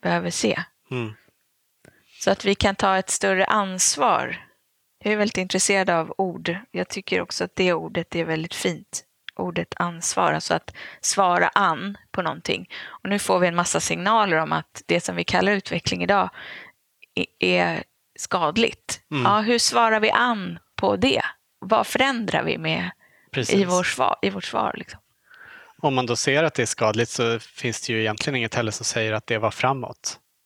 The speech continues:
Speaker 2: Alltså om man nu stannar kvar vid den liknelsen.
Speaker 1: Eller hur? Vad, vad är framåt nu?
Speaker 2: Men, eh... Men om man då tänker sig tiden före industrialiseringen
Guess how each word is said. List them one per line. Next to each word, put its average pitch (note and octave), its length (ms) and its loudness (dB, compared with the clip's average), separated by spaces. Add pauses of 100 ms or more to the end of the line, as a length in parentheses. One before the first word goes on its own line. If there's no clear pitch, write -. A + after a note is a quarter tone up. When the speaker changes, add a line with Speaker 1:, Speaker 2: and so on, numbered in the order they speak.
(760)
Speaker 2:
Alltså C3+ 220 -2
om A#2 60 -2
man A#2 120 -2
nu A2+ 160 -2
stannar A2 280 -2
kvar C3+ 240 2
vid A2+ 100 -2
den A2 140 -4
liknelsen. A#2+ 760 -4 (100)
Speaker 1:
Eller A3+ 160 2
hur? G3 320 -2 (160)
Vad, G3+ 300 -2
vad G3+ 380 2
är F3 60 4
framåt F#3+ 520 -4
nu? F3+ 240 -4 (1000)
Speaker 2:
Men, C#3+ 440 0
eh... C3 720 0 (600)
Men C#3+ 140 2
om C#3 60 2
man C#3+ 100 2
då C#3 100 0
tänker E3+ 360 0
sig C#3 200 4
tiden A#2+ 340 2
före D3 500 4
industrialiseringen A#2+ 1000 0